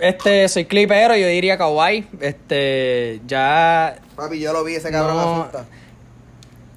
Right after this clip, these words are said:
Speaker 1: en términos de, pues, este, fútbol, yo creo que ya mi checklist está un poquito más llena que la de baloncesto.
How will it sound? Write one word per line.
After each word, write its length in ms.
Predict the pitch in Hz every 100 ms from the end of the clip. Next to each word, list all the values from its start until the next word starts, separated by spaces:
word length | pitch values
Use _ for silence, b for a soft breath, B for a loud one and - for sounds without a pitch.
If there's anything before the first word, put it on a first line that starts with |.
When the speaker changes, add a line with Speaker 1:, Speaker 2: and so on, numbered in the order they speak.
| -
Speaker 1:
en 160 | 156
términos 380 | 165 160 175 196
de, 280 | 185 208 208
pues, 340 | 196 202 190 170
este, 340 | 180 202 185 175
fútbol, 460 | 190 202 180 196
yo 160 | 170 170
creo 180 | 170 180
que 140 | 180
ya 120 | 170
mi 140 | 170 170
checklist 360 | 180 170 170
está 160 | 170 170
un 60 |
poquito 240 | 156 165 165
más 160 | 156
llena 240 | 147 151 151
que 80 | 147
la 100 | 143
de 80 |
baloncesto. 720 | 139 139 135 135 180 - 139